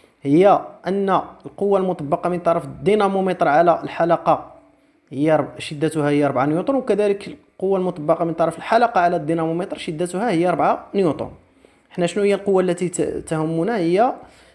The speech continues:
القوة المطبقة من طرف الدينامومتر على الحلقة، إذا شدتها هي اف واحد، نظرا لأن سميناها هنا اف واحد تساوي أربعة نيوتن،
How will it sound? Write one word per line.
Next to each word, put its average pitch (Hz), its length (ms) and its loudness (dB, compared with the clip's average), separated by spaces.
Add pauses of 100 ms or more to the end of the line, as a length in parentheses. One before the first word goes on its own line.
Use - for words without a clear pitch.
(120)
القوة 175 260 0
المطبقة 170 540 0
من 202 140 -2
طرف 156 260 -2
الدينامومتر 160 600 -2
على 156 340 2 (240)
الحلقة، - 480 -4 (220)
إذا 131 260 -6 (160)
شدتها 135 540 -6
هي 131 280 0 (760)
اف 135 260 -8
واحد، 127 320 0 (440)
نظرا 117 300 -4
لأن 117 400 -4
سميناها 117 500 -4
هنا 113 180 -6
اف - 200 -14
واحد 123 220 -6
تساوي 123 380 -4
أربعة 120 420 -2 (120)
نيوتن، 123 400 0